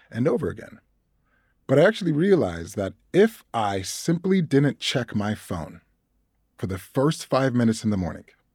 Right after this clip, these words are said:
that it dramatically increased the likelihood of me going to the gym, of me meditating in the morning. So is it easier to say, "Okay, I just don't want you to check your phone for the first five minutes in the morning," or go to the gym?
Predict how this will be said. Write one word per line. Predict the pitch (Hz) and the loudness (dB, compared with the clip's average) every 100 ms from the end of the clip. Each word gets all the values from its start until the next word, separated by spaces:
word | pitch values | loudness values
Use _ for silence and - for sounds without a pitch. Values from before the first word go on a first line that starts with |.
| _ _ _ _ _ _ _ _ - | _ _ _ _ _ _ _ _ 0
that | 117 | 0
it | |
dramatically | 104 113 135 170 | 4 4 4 4
increased | 170 165 131 120 | 2 2 -2 -2
the | 104 | -4
likelihood | 87 87 101 95 | -6 -8 -6 -2
of | 120 | 2
me | 123 | 2
going | 117 95 98 | 0 -2 -4
to | 135 | 0
the | 160 | 0
gym, | 92 95 170 _ _ _ _ - | 0 -4 -6 _ _ _ _ -6
of | 113 | 0
me | 110 113 139 135 - | 4 6 6 4 -2
meditating | 104 107 104 107 101 | -2 0 0 -2 -2
in | 98 | 0
the | |
morning. | 104 196 180 85 | 0 2 0 0
So | - 131 117 - - - _ _ _ _ - | 2 4 2 -4 -20 -20 _ _ _ _ 2
is | 170 | 4
it | 160 | 4
easier | 170 214 233 226 | 4 4 6 2
to | |
say, | 185 156 131 | 2 2 2
"Okay, | 110 90 | 0 0
I | 139 | 0
just | 170 | 2
don't | 196 | 2
want | 170 | 2
you | 143 | 0
to | - | 0
check | 139 | -2
your | 120 | -2
phone | - 120 110 110 - | 0 2 2 0 -6
for | 104 | -6
the | |
first | 95 117 104 - | -2 0 0 0
five | 101 | -2
minutes | 92 87 - | -2 -4 -6
in | |
the | 80 | -4
morning," | 104 190 120 - - _ _ _ _ _ - | -2 -2 -2 -8 -14 _ _ _ _ _ -4
or | 123 | 0
go | 113 101 | 4 2
to | |
the | 90 | 2
gym? | 80 - | -4 -10